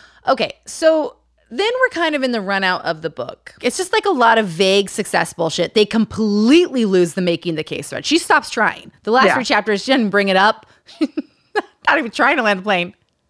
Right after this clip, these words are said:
Speaker 2: She talks about how to care for your parents in their dying moments. I'm like, I feel like if I were in that position,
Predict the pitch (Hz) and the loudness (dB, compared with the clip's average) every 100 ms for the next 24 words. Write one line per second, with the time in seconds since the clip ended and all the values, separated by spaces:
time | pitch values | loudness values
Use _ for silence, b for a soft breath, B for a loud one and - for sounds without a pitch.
0 | - - 403 427 381 381 311 - 262 349 | -8 0 2 2 0 2 0 -2 -2 -2
1 | - 277 269 285 294 277 240 208 196 202 | -2 -2 0 -2 -4 -2 -2 -4 -6 -4
2 | 214 226 170 190 180 185 170 180 175 160 | -4 -6 -8 -8 -8 -4 -4 -4 -6 -6
3 | 185 233 226 247 254 254 277 - 349 427 | -6 -6 -6 -4 -4 -4 -4 -2 -4 -2
4 | 359 - 196 240 247 - 196 240 226 185 | -4 -2 0 0 -4 -4 -2 -2 -2 -8
5 | 196 262 | -8 -8